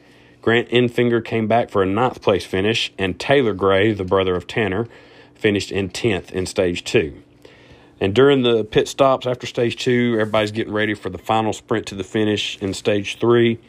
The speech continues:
Zane Smith had a speeding penalty coming off pit road, which really kinda ruined his chances at, at getting a win, possibly. He had been a solid driver at Martinsville. He won last year's fall race to get in the championship four,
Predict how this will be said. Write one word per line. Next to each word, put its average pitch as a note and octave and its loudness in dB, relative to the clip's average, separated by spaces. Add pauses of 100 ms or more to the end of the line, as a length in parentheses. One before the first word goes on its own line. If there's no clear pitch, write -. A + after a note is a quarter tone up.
(380)
Zane A2+ 0
Smith A#2 0
had G2+ 0
a E2+ -2
speeding A#2+ -2
penalty G2+ 0
coming G2+ -2
off F2 -4
pit G#2 0
road, A#2 2 (840)
which G#2 -2 (220)
really G#2+ 2
kinda G#2 -2
ruined G2+ 0
his G2+ -2 (680)
chances G2+ 0
at, F#2+ 0
at F#2 -2
getting G2+ 0
a F#2 0
win, G#2 2
possibly. G2+ 0
He G#2+ -2
had G2 -4
been G2+ -2
a F2 -4 (260)
solid G#2 0
driver G2 2
at G2+ 0
Martinsville. G2+ 0
He F#2 -4
won G#2 0
last G2+ -4
year's F#2+ -4
fall G#2+ 0
race G#2+ -2
to - -12
get G2 -2
in - -10
the F2+ -12
championship F#2 -8
four, B2+ 4